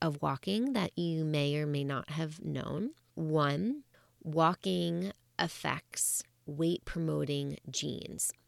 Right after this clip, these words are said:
Harvard research looked at thirty-two obesity-promoting genes in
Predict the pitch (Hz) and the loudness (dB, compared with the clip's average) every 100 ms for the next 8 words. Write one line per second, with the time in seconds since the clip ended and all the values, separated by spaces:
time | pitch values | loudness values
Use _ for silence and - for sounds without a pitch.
0 | - - 180 170 170 160 151 - 160 156 | -14 -2 0 2 4 4 4 0 -2 -2
1 | 151 - 156 151 151 - - 156 - - | 0 0 0 -2 -4 -8 -6 -6 -6 -6
2 | 151 - - 180 180 196 - 170 156 - | -6 -6 -2 -2 0 -2 0 2 2 2
3 | 160 151 156 156 - 160 175 175 170 151 | -2 0 0 0 0 0 -2 -2 0 0
4 | 147 190 190 - 135 131 156 190 - 147 | 0 0 0 -2 -2 -2 -2 -4 -4 -6